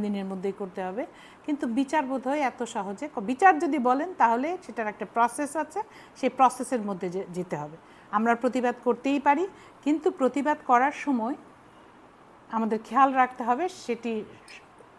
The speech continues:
কত দিনে সম্ভব বা কিভাবে সম্ভব। শুধু ব-, বলার জন্য বললেই কিন্তু হয় না,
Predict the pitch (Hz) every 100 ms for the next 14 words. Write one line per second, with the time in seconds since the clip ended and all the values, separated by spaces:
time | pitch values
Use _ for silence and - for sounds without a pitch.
0 | - - - - - - - 247 262 320
1 | 254 269 277 277 247 233 262 247 233 -
2 | 277 254 240 - 185 170 160 156 - -
3 | - - - 269 269 214 247 226 226 262
4 | 262 254 247 214 202 214 240 233 214 175
5 | 247 349 - - - - - - 196 190
6 | 156